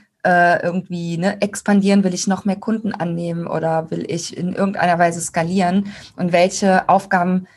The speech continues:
kann ich da abgeben? Und mir hat's halt echt geholfen zu gucken, okay, was macht mir überhaupt gar keinen Spaß?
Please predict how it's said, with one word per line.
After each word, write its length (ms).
kann 180
ich 140
da 120
abgeben? 600
Und 280
mir 160
hat's 200
halt 180
echt 200
geholfen 440
zu 140
gucken, 600
okay, 300
was 200
macht 180
mir 120
überhaupt 440
gar 120
keinen 260
Spaß? 600